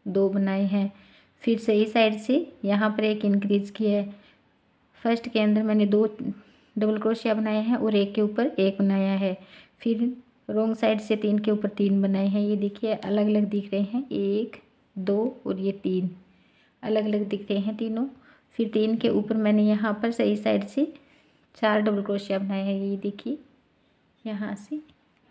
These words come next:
यहाँ पर चार बनाए, फिर रॉन्ग साइड से मैंने चार के ऊपर, यहाँ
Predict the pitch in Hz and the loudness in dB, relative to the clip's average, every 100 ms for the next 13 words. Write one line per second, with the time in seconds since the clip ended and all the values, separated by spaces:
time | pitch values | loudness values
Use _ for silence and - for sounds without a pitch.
0 | _ _ _ _ _ _ - _ _ _ | _ _ _ _ _ _ -20 _ _ _
1 | _ _ _ - - _ _ _ _ _ | _ _ _ -20 -20 _ _ _ _ _
2 | _ _ _ _ _ _ _ - 208 208 | _ _ _ _ _ _ _ -4 -2 0
3 | 208 202 208 208 220 214 220 233 - - | -2 -2 -2 -2 -2 -2 -2 -4 -8 -16
4 | - 247 226 214 233 240 220 214 214 208 | -2 0 2 2 2 0 0 0 0 0
5 | 208 202 208 208 214 208 214 220 208 202 | 0 0 2 0 0 0 0 0 0 0